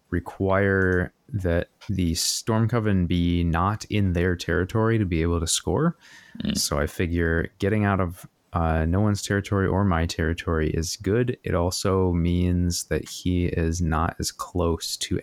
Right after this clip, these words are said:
Speaker 1: Apitrax and Flame Spooler for the start of next round. Um, although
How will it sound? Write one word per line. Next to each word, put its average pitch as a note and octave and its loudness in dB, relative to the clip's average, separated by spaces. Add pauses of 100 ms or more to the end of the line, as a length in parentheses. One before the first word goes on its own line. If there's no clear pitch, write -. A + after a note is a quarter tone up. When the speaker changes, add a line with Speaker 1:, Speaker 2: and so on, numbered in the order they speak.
Speaker 1:
Apitrax F2 -4 (100)
and F2 -6
Flame E2+ 0
Spooler D#2 -2
for - -8
the D2+ 0
start E2+ -2
of D#2 -6
next D#2 -4
round. A#2 2 (680)
Um, D#2+ 0
although D#2+ 0